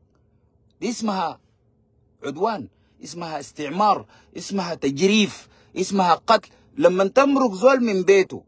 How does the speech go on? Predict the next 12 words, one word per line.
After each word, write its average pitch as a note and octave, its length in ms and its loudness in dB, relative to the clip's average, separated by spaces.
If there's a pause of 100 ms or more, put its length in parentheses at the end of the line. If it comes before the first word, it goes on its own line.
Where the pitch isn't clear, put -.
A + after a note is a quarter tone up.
وتقعد A3 400 -4
انت A3+ 240 -6
عسكري، A3+ 520 -2 (260)
افهمك A3 520 0
انك F3+ 260 -4
انت - 160 -18
احتليته. G#2 600 -10 (280)
لما G3 300 2
تمرق C#4 420 0
زول F#3 260 2
من C#3+ 200 0
بيته، B2+ 360 -10